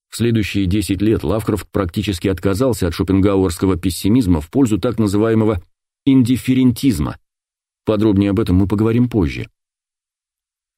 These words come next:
Я уже несколько раз говорил, что на Лавкрафта повлияли труды Ницше,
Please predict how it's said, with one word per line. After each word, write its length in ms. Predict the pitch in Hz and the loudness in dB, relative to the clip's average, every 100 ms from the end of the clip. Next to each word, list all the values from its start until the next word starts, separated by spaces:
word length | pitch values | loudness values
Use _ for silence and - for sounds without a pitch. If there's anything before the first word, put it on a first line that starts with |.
| _ | _
Я 160 | - 90 | -4 -2
уже 160 | 123 135 | 0 2
несколько 400 | 139 - 117 123 | 0 0 -2 -2
раз 160 | 113 | -2
говорил, 320 | 92 98 147 | 0 2 2
что 200 | 98 - | 0 -4
на 100 | 67 | -4
Лавкрафта 520 | 69 156 - 73 - - | -2 -2 -4 -6 -6 -8
повлияли 460 | 69 80 127 156 | -4 -2 0 0
труды 320 | 123 107 120 | -2 0 2
Ницше, 560 | 139 151 104 - - 55 | 4 4 2 0 -8 -10